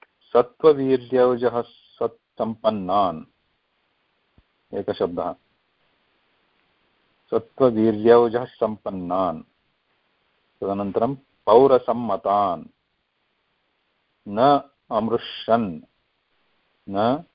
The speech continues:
अमृषन्, कुरवः दृष्ट्वा पाण्डवान् श्रीयशो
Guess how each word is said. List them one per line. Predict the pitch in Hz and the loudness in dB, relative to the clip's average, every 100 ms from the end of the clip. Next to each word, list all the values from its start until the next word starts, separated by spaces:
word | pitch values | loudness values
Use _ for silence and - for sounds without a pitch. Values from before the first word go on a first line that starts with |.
| _ _ _ _ _ _ _ _ _ - | _ _ _ _ _ _ _ _ _ -8
अमृषन्, | 110 117 113 - - 104 98 87 _ _ - - - | -2 0 0 -2 -2 0 0 -6 _ _ -20 -20 -4
कुरवः | - 117 151 135 113 107 107 85 - _ _ _ _ _ _ _ _ _ _ _ _ _ _ _ 110 | 4 8 8 6 2 0 -2 -2 -8 _ _ _ _ _ _ _ _ _ _ _ _ _ _ _ -10
दृष्ट्वा | 107 - - 120 131 92 - _ _ _ _ _ _ _ _ _ _ _ _ _ _ _ _ _ _ | -10 -10 0 4 4 2 -4 _ _ _ _ _ _ _ _ _ _ _ _ _ _ _ _ _ _
पाण्डवान् | 101 120 139 127 113 113 127 127 98 - _ _ _ _ _ _ _ _ _ _ _ _ _ _ _ _ _ | 0 0 2 2 4 4 4 0 -4 -18 _ _ _ _ _ _ _ _ _ _ _ _ _ _ _ _ _
श्रीयशो | _ - 120 147 170 170 151 _ _ _ 101 98 - 139 147 123 - | _ -20 -12 -8 -6 -6 -10 _ _ _ -6 -4 2 6 6 4 -4